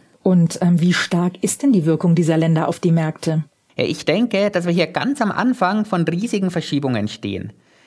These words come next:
Speaker 2: Der Einfluss auf die einzelnen Förderländer und auch auf die Abnehmer, der wird riesig sein.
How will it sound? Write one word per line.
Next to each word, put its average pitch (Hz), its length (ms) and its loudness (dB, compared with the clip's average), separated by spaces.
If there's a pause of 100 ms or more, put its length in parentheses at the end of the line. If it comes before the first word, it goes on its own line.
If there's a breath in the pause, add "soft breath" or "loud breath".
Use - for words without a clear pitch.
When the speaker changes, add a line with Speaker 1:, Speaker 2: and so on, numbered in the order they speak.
(180 soft breath)
Speaker 2:
Der - 140 -2
Einfluss 202 440 -2
auf 175 140 -2
die 139 80 0
einzelnen 160 360 -2
Förderländer 185 840 0
und 170 140 -2
auch 160 120 0
auf 170 100 -4
die - 140 -4
Abnehmer, 160 680 -2 (180)
der 147 140 0
wird 147 200 -2
riesig 123 320 -6
sein. - 360 -10